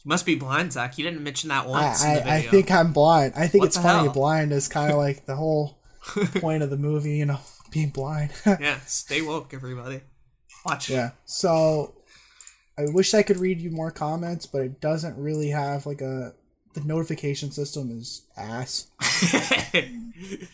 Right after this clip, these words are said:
Speaker 2: So I can't really find out, like, which videos have comments and which don't right off the top of my head. Or
Speaker 1: It
Speaker 2: right, like, right just looking at it.
Speaker 1: I think, like, more than the community, one of the other things I didn't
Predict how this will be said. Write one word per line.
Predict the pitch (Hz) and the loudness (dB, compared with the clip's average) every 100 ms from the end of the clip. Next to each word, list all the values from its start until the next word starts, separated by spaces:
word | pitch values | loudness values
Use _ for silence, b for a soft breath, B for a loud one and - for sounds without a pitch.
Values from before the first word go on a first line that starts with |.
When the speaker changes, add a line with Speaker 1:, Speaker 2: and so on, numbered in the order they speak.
| B 220 185 B - _ - | B -20 -20 B -20 _ -8
Speaker 2:
So | - 143 | -2 -2
I | 135 | 0
can't | 160 135 | -2 0
really | 139 135 127 | 2 2 2
find | 135 135 131 | 0 0 0
out, | 131 101 | -2 -2
like, | 123 123 - - _ _ _ _ _ _ - - | -4 -6 -8 -20 _ _ _ _ _ _ -20 -12
which | 147 143 135 - | -2 4 4 4
videos | 131 131 123 131 | 2 2 0 -2
have | 127 | -4
comments | - 127 127 127 120 | -2 -2 -2 -4 -6
and | 123 | -6
which | 123 - - | -6 -8 -8
don't | 123 123 | -6 -6
right | 123 123 | -8 -8
off | 123 - | -10 -8
the | |
top | 123 120 | -8 -8
of | |
my | 120 | -8
head. | 131 131 131 - - - | -8 -6 -8 -12 -18 -4
Or | 139 | -2
Speaker 1:
It | 135 | 0
Speaker 2:
right, | 131 - | -2 -4
like, | - - - - | -8 -10 -14 -8
right | 131 | -6
just | 131 - | -6 -10
looking | 127 135 | -10 -8
at | 135 139 | -6 -6
it. | 131 _ _ _ - | -10 _ _ _ -6
Speaker 1:
I | 190 | -4
think, | 302 | -2
like, | 240 170 143 | 0 -2 -4
more | 143 151 160 | -6 -2 -2
than | 151 | -2
the | 143 | -6
community, | 131 127 131 139 135 120 117 131 - _ _ _ _ | -6 -6 -4 -4 -4 -6 -8 -12 -18 _ _ _ _
one | 151 185 | -8 -4
of | 196 | 0
the | |
other | 151 151 | -2 -2
things | 151 135 | -6 -6
I | 135 | -6
didn't | 135 127 | -8 -10